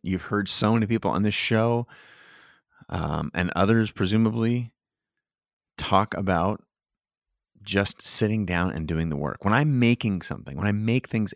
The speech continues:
every day, whether that's writing in my journal, taking a photograph, working on a product idea for Creative Live, any creative craft,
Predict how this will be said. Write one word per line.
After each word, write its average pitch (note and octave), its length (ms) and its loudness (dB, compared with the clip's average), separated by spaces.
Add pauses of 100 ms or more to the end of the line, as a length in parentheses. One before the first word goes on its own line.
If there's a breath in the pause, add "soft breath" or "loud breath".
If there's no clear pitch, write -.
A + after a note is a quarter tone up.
every F#2+ 240 0
day, E2 180 -4
whether G2 220 -4
that's A2+ 320 -4 (460 loud breath)
writing G#2+ 260 4
in G#2+ 80 4
my G#2 120 4
journal, F2+ 280 -2
taking A2 380 -2
a G2+ 40 -4
photograph, D2+ 600 -2 (440 soft breath)
working A2+ 300 2
on G#2+ 100 4
a F#2+ 40 4
product G2+ 400 -2
idea G2+ 260 0
for F2 120 -8
Creative E2 340 -6
Live, - 280 -14 (340 soft breath)
any C#3+ 420 0 (480)
creative G#2 580 -4 (120)
craft, - 680 -8